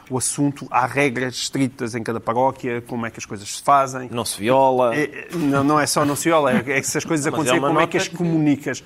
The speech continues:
Speaker 1: que, que é, que é a grande tragédia, eh, da Igreja. E, portanto, o Papa Francisco tem realmente, eh, feito coisas. Agora, é bom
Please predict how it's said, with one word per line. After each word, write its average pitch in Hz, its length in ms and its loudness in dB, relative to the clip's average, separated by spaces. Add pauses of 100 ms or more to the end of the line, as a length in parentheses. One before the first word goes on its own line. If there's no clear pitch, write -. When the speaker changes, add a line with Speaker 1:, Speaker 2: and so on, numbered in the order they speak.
(440)
Speaker 1:
que, 123 140 -8
que - 160 0
é, 139 140 2
que 151 140 -4
é 139 100 2
a - 20 2
grande 135 380 0
tragédia, 123 680 -2 (340)
eh, 123 440 0
da 127 180 -2
Igreja. 107 400 -4
E, - 80 -4
portanto, 151 420 -4
o 135 120 -4
Papa 143 260 0
Francisco 143 400 -10
tem 170 180 -4
realmente, 147 560 -2 (200)
eh, 127 280 -6
feito - 460 -4 (380)
coisas. 120 560 0
Agora, 139 380 0 (400)
é 170 160 2
bom 175 640 4